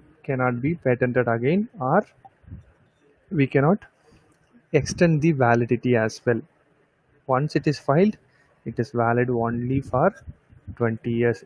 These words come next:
That is the default time period for all the patent, irrespective of Indian regime, right?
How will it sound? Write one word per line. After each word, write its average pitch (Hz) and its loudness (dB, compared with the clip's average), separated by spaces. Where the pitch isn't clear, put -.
That 123 -2
is 127 2
the 151 2
default 147 2
time 123 0
period 123 0
for 127 0
all 127 0
the 151 4
patent, 139 0
irrespective 127 -2
of 185 4
Indian 127 0
regime, 123 -2
right? 143 0